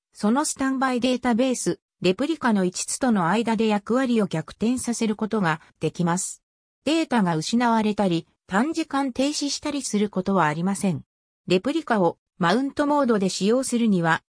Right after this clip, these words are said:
オラクルデータベースエンタープライズエディション、イーイーライセンスが必要で、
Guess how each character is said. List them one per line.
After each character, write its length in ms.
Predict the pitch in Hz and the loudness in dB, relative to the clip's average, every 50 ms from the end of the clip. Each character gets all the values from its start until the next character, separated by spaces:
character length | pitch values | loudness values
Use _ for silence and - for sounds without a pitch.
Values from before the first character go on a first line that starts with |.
| _ _ - | _ _ -2
オ 100 | 214 254 | 0 2
ラ 140 | 302 285 247 | 2 2 0
ク 120 | - - | 0 0
ル 120 | 214 208 180 | 0 0 2
デ 180 | 170 196 269 | 2 2 2
ー 20 | 269 | 2
タ 160 | - 269 247 | 0 -2 0
ベ 160 | 220 240 247 | 2 2 2
ー 40 | 233 | 2
ス 140 | - - 247 | 0 0 2
エ 140 | 254 254 | 2 2
ン 60 | 247 240 | 2 2
タ 200 | - 269 262 262 | 0 0 0 0
ー 40 | 254 | 0
プ 100 | - 240 | 0 2
ラ 140 | 247 247 254 | 2 2 2
イ 80 | 254 | 0
ズ 160 | 214 - 247 | -2 0 0
エ 100 | 247 240 | 2 2
デ 80 | 214 240 | 2 0
ィ 20 | |
シ 140 | 226 - - | 0 0 0
ョ 60 | 165 | 0
ン、 120 | 156 156 - _ _ _ _ | 0 -2 -6 _ _ _ _
イ 180 | - 202 254 311 | -2 0 0 0
ー 40 | - - 302 302 277 | 0 0 0 0 2
イ 20 | |
ー 40 | 247 | 2
ラ 120 | 247 247 | 0 0
イ 60 | 247 | 0
セ 140 | - - 233 | -2 -2 -2
ン 80 | 247 233 | -2 -2
ス 120 | - 180 | -2 -2
が 120 | 170 160 156 | -4 -4 -4
必 300 | - - - - - 208 | -6 -8 -10 -4 0 2
要 180 | 214 202 196 | 2 2 2
で、 240 | 180 185 180 185 - | 2 2 0 0 -2